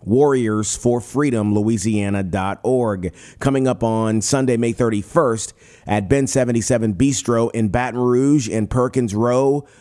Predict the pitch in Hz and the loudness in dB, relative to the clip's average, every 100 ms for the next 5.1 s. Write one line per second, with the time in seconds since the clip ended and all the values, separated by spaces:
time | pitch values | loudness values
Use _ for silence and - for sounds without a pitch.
0 | _ - 98 95 90 135 139 160 135 113 | _ -6 -2 -2 0 0 2 2 4 2
1 | 95 - 147 147 151 117 - _ - 98 | 0 0 0 2 0 -4 -12 _ -4 -2
2 | 143 139 135 123 123 117 117 113 107 - | -2 0 0 0 0 2 2 0 -2 -2
3 | - 127 143 151 139 104 127 120 101 90 | 0 0 2 2 2 2 -2 0 -2 -4
4 | 92 - 101 - 175 214 180 123 92 80 | -6 -6 -6 0 0 2 0 0 -2 -8
5 | 50 | -14